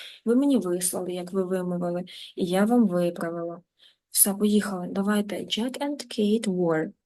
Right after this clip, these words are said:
past simple, були в кінотеатрі. They were watching a film. Вони дивилися фільм. Past continuous. Tom was in his car. Том був у його, у його машині. He was driving. Він вів машину.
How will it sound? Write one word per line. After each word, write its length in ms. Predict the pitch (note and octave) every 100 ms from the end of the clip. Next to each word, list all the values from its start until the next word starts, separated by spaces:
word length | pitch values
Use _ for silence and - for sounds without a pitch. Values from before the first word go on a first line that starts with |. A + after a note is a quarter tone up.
| _ _ -
past 300 | A3 A#3 - - F#3+
simple, 340 | F3 F3+ G#3+
були 480 | F3+ F#3+ F#3+ A3 A#3
в 260 | F3 F3+
кінотеатрі. 720 | F3+ A3 G#3+ A3 F3+ E3+ G#3+
They 200 | G#3+ G3+
were 260 | G3 F#3+ F#3+
watching 400 | G3+ G#3+ G#3+ G3
a 220 | F#3+ -
film. 300 | A3+ G3 E3 - - - - - G3+
Вони 240 | G3+ A#3+
дивилися 580 | A3 F#3+ G3 G#3 G#3 F#3+
фільм. 420 | - F#3 E3+ E3 -
Past 300 | G3 G3+ A3
continuous. 600 | G#3 - E3+ - - - _ _ -
Tom 260 | B3+ B3+ G3
was 540 | F#3 F3+ F#3 G3 B3 G3+
in 260 | G#3+ A3
his 220 | A#3+ - G#3
car. 260 | G3 A3
Том 240 | A3 G#3 F3+
був 320 | F#3+ F3+ -
у 120 | F#3+
його, 320 | F#3+ G3+ F#3+ G#3
у 100 | F#3+
його 200 | F3+ F#3+
машині. 440 | F3+ - G#3 A#3
He 280 | A#3 F#3 F3
was 180 | F#3+ G3+
driving. 600 | G3 F3+ E3+ E3+ E3+ E3+
Він 220 | G3+ G#3+
вів 240 | F#3 F#3+
машину. 460 | F#3 - - F3